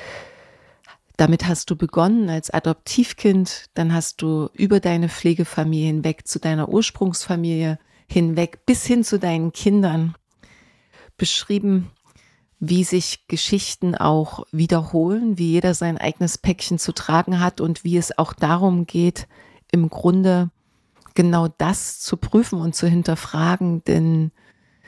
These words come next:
erst dann ist, du sprichst von emotionaler Freiheit, sagen wir einfach mal, Freiheit möglich, wenn wir die Verantwortung für uns selbst übernehmen und diesen,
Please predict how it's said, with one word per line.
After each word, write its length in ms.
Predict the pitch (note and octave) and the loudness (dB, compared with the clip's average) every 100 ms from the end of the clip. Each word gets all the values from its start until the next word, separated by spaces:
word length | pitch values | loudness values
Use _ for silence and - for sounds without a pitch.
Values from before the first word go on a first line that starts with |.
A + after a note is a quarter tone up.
| - _ - | -20 _ -2
erst 340 | F3 - - | -2 -2 0
dann 260 | D#3 F#3+ G3 | 2 2 0
ist, 440 | F3 E3 - - _ _ - | -2 -4 -8 -14 _ _ -8
du 100 | D#3 | -6
sprichst 380 | - - E3 - | -2 -2 -2 -2
von 120 | D#3+ | -2
emotionaler 640 | - G3 G3 F3+ E3+ E3 E3+ | 2 2 0 -2 -2 0 -2
Freiheit, 460 | - D3+ D3+ D3+ | -2 0 0 -2
sagen 280 | - D3+ D3 | 0 0 0
wir 80 | D3 | 2
einfach 400 | - D3 - - | 2 0 -2 -2
mal, 280 | C3+ C3 - _ | -2 -2 -6 _
Freiheit 720 | - - D3+ F3 E3 D#3+ - | -8 0 2 2 -2 -4 -8
möglich, 720 | - E3 F3+ F#3+ F3+ E3+ - D#3+ | 0 4 4 2 -2 -4 -4 0
wenn 400 | D#3+ E3 E3+ D#3+ | 2 4 2 2
wir 260 | E3+ D#3+ | 2 2
die 140 | - E3 | -2 -4
Verantwortung 600 | - D#3+ D#3+ E3 D#3+ D3+ | 0 0 0 -2 -2 -2
für 140 | - | -2
uns 160 | D3+ D#3 | -2 2
selbst 300 | - - - | 0 0 -4
übernehmen 440 | E3+ D#3 D#3 D#3 | 0 0 0 0
und 280 | - D#3 - _ _ _ _ _ _ _ _ _ _ _ _ - - | 0 -2 -4 _ _ _ _ _ _ _ _ _ _ _ _ -20 -2
diesen, 480 | F3 D#3+ D#3+ D3+ | 2 2 2 0